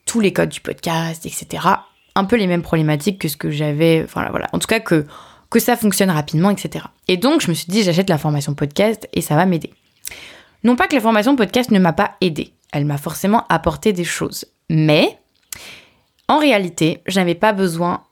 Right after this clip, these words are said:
pour le coup, de cette formation pour y arriver. Pourquoi ? Parce qu'en fait, je l'avais prise pour les mauvaises raisons. Je voulais cartonner rapidement avec mon podcast. Mais ça veut rien dire, en fait, cartonner rapidement avec son podcast. Parce que mon métier, ce n'est pas de faire du podcast.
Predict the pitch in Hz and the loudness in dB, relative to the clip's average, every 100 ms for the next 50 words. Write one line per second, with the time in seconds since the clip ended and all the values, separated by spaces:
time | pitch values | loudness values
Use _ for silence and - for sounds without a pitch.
0 | _ - 262 185 - 190 - 202 226 196 | _ 0 2 2 -2 -10 -4 -2 0 0
1 | 175 156 208 208 214 185 165 147 - _ | -2 0 -2 -2 -2 0 -2 -6 -12 _
2 | _ - - - - 247 - 294 311 208 | _ -18 -16 -20 -2 0 4 4 4 0
3 | 196 208 196 277 285 - - 190 185 180 | 0 -2 0 0 -2 -6 -10 -4 0 2
4 | 185 190 262 254 - 190 214 175 190 190 | 0 -2 -2 -2 0 2 4 4 2 0
5 | 170 151 - _ _ _ _ _ _ - | -2 -4 -8 _ _ _ _ _ _ -20
6 | - _ 170 220 220 262 294 233 196 208 | -20 _ 0 2 4 2 2 0 0 2
7 | 233 202 190 202 226 196 190 - - - | 4 2 0 0 2 0 -2 -4 -6 -12
8 | - _ _ - _ _ - 208 247 - | -14 _ _ -20 _ _ 2 4 4 0
9 | _ _ - - 202 208 214 180 160 151 | _ _ -16 -4 -2 0 2 4 2 0
10 | 165 113 - - - 175 151 165 165 156 | -6 -6 -10 -10 -8 -8 -4 -2 -2 -4
11 | 170 180 175 160 147 143 - - - - | -4 -4 -4 -6 -8 -10 -12 -16 -10 -4
12 | 180 - 233 254 - _ 175 180 190 175 | -2 0 2 2 0 _ -2 2 4 2
13 | 175 196 - - 180 175 165 - - _ | 0 -2 -4 -8 -4 0 0 -2 -6 _
14 | _ 175 170 151 147 143 - 143 - | _ -6 -2 -2 -2 -6 -8 -10 -10